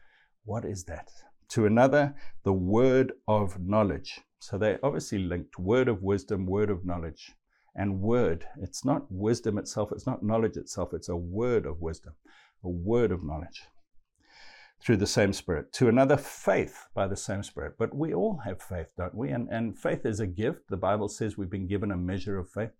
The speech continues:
So what is this? This is something different, obviously.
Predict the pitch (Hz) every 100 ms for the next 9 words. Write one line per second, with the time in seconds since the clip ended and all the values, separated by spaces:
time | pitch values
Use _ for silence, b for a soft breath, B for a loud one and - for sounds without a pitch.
0 | b b b b - 123 110 139 131 -
1 | - - 113 - 131 - 110 98 90 107
2 | - 80 - - 104 95 92 - 80